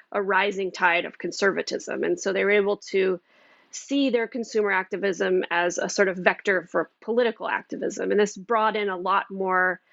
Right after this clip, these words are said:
uh, boycott supporters. It led to the boycott becoming, uh, better known and expanding nationally. And so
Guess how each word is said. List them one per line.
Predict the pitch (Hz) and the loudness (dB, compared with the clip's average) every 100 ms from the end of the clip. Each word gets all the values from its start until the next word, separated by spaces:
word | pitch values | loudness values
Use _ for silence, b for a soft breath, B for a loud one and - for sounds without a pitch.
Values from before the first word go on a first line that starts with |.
| b b | b b
uh, | - 180 | -2 0
boycott | 190 202 190 - | 2 2 2 -2
supporters. | - 202 262 269 247 247 233 - | -4 -4 -2 0 0 0 -2 -4
It | 196 - | -2 -2
led | - 214 214 | 0 2 2
to | 208 | 0
the | 208 | -2
boycott | 196 196 196 - | 0 0 0 -2
becoming, | - - 190 185 185 b b b b - | -6 -4 0 0 0 b b b b -12
uh, | - - | -10 -8
better | 180 190 180 | -2 0 0
known | 190 240 240 240 240 | 0 0 2 2 2
and | 196 | -2
expanding | 175 - 202 185 185 | -8 -2 0 2 2
nationally. | 180 190 196 - 196 190 185 | 2 2 2 -2 0 2 2
And | 180 196 | 0 0
so | 208 190 185 | 0 0 0